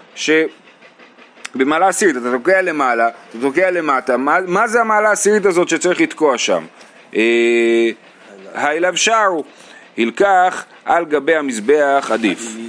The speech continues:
כן? שם זה משהו מסו-, משהו מסוים, כן? שת-, שזוקפים את הערבות על גבי המזבח, זאת פעולה משמעותית, ויש, עדיף לתקוע שם.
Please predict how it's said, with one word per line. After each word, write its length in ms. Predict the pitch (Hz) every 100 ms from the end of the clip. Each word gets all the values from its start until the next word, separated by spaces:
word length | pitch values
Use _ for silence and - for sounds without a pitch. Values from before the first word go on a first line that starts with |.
| 107 -
כן? 280 | - 156 180
שם 220 | 139 247 208
זה 120 | 143
משהו 380 | 160 175 190 196
מסו-, 300 | 185 - 180 170 170 160
משהו 200 | 180 196
מסוים, 560 | - 196 196 160 107 101
כן? 220 | 151 151
שת-, 300 | 127 113 110 113
שזוקפים 720 | 110 107 98 107 113 - 214
את 60 | 135
הערבות 280 | 110 135 156
על 80 | 165
גבי 180 | 175
המזבח, 360 | 190 185 233 202
זאת 160 | 143 135
פעולה 380 | 156 151 160
משמעותית, 560 | 147 139 120 98 98 104
ויש, 240 | 120 135 139
עדיף 380 | 143 160 220 147
לתקוע 320 | 139 175 170
שם. 220 | 160 151